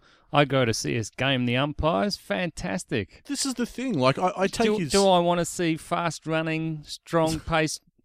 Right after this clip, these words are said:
Speaker 1: hits, skills? Or I wanna see a Ross Lyon attrition game? Even that's better than gaming the umpire for, you know, thr-, four quarters.
Speaker 2: Well, I just don't wanna see our game turn into, "How do these three people feel this week?"
Speaker 1: <laughs>
Speaker 2: You know, uh,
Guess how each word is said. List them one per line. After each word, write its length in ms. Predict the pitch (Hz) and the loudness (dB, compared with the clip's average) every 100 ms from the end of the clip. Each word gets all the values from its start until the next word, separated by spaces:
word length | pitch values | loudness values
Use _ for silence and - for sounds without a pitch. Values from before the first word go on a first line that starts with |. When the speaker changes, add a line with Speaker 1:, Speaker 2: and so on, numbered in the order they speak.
| - | -16
Speaker 1:
hits, 360 | 131 165 175 - | -4 -2 -2 -4
skills? 920 | - - - 165 165 165 165 156 - - _ - | -8 -6 2 4 6 4 2 -2 -8 -14 _ -6
Or 140 | 120 | -2
I 60 | 127 | 0
wanna 240 | 127 135 | -2 -2
see 200 | 123 135 120 | -4 -2 -2
a 80 | |
Ross 340 | 113 131 123 - | 0 -2 -2 -4
Lyon 400 | 131 127 123 120 | -2 0 -2 -4
attrition 580 | 107 - 156 - 143 139 | -6 -4 -4 -4 -4 -4
game? 420 | 139 143 143 143 | -2 -2 -2 -2
Even 320 | 185 208 98 | -4 -4 -4
that's 240 | 104 170 - | -2 -4 -4
better 260 | 123 104 98 | -4 -2 -4
than 140 | 98 | -8
gaming 400 | 92 120 123 107 | -4 -4 -2 -4
the 100 | 101 | -6
umpire 460 | 127 147 151 90 82 | -6 -4 -2 -2 -4
for, 160 | 98 90 _ - | -8 -12 _ -14
you 120 | - | -12
know, 220 | 92 98 117 | -10 -10 -12
thr-, 160 | - 123 _ | -12 -12 _
four 420 | - 113 104 95 _ _ _ | -6 -6 -6 -8 _ _ _
quarters. 540 | - 113 113 165 - - _ _ _ | -6 -4 -2 -4 -8 -18 _ _ _
Speaker 2:
Well, 120 | 262 247 | 2 4
I 60 | |
just 220 | 247 240 | 4 2
don't 180 | 208 208 | 0 0
wanna 200 | 175 170 | 2 2
see 260 | 147 160 151 | 2 2 2
our 120 | 135 | 2
game 340 | 113 117 127 135 | 2 0 0 0
turn 240 | 139 127 | 0 2
into, 600 | 127 120 131 123 123 117 - _ | 2 2 0 2 0 -4 -10 _
"How 300 | - - 151 | -10 -2 0
do 100 | 160 143 | 2 2
these 260 | 143 139 | 2 0
three 300 | - 139 139 | -2 -2 -2
people 320 | 139 139 147 | -2 -2 -2
feel 320 | 139 - 147 147 | -4 -2 0 2
this 240 | 160 - | 0 0
week?" 200 | 110 87 - | -2 -2 -4
Speaker 1:
<laughs> 40 | - - - - - - - - | -6 -6 -12 -10 -10 -10 -6 2
Speaker 2:
You 100 | 151 | 6
know, 300 | 127 117 139 | 6 6 4
uh, 280 | 143 160 | 2 2